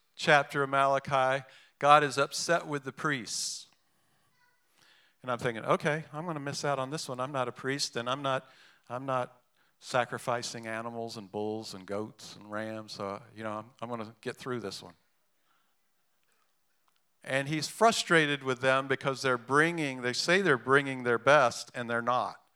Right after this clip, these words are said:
They're bringing lambs that are diseased or have a hurt leg, or they're bringing second best. And you can hear God in there like,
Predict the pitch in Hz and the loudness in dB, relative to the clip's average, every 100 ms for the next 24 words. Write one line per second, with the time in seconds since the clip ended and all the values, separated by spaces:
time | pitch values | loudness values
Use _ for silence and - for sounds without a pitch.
0 | - - 143 139 123 156 156 143 127 120 | -20 -2 2 4 6 4 4 -2 -6 -12
1 | _ _ _ _ _ _ _ _ - 127 | _ _ _ _ _ _ _ _ -2 2
2 | 139 147 139 - 131 123 120 117 117 - | 4 2 0 0 2 4 4 2 -2 -14
3 | _ _ - 117 139 165 117 92 - 107 | _ _ -14 -6 -2 0 -2 -6 -8 -2
4 | 104 123 135 117 151 135 135 156 135 110 | -2 -2 -4 -4 -4 -4 4 6 6 4
5 | 104 107 104 107 - 117 - 147 160 156 | -2 -6 -4 -6 -4 -4 0 0 0 -4
6 | 147 131 - - 156 - 131 127 123 127 | -6 -6 -6 2 2 2 -4 -2 2 2
7 | 104 - - - - - - _ _ _ | 2 -4 -8 -8 -14 -16 -20 _ _ _
8 | _ _ _ _ _ _ _ _ _ 120 | _ _ _ _ _ _ _ _ _ -10
9 | 120 139 147 135 120 - 190 185 139 143 | -6 -4 -2 -2 -2 0 8 8 8 6
10 | 131 123 139 147 123 117 117 113 - | 6 6 2 0 0 4 4 4 -4